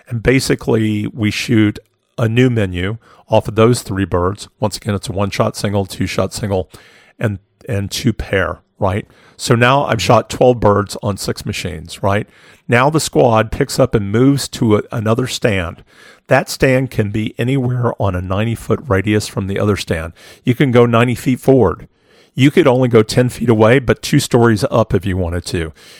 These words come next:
You could go anywhere you want. That's part of being creativity. I love it. We, at Northbrook, we made a ninety-degree turn. We shot one, and we went around a corner, and we were completing,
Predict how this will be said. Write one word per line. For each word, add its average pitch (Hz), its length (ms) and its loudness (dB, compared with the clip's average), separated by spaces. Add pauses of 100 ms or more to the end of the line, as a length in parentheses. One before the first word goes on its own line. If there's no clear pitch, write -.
You 117 160 4
could 120 180 0
go 113 260 6 (100)
anywhere 127 800 0
you 101 200 0
want. 95 520 -4
That's 110 360 -4
part 113 280 0
of 104 80 -2
being 104 240 -2
creativity. 101 540 -2 (340)
I 123 100 4
love 120 280 4
it. 135 200 4
We, 117 160 0
at 113 100 0
Northbrook, 117 580 2 (280)
we 143 180 2
made 156 200 2
a 113 60 6
ninety-degree 110 680 0
turn. 92 500 -4 (300)
We - 100 2
shot 113 320 2
one, 113 320 0
and 101 220 -2
we 104 100 0
went 104 180 2
around 104 340 2
a 92 40 -12
corner, 120 480 0 (280)
and 113 120 -2
we 110 100 2
were 107 100 -4
completing, 151 640 -2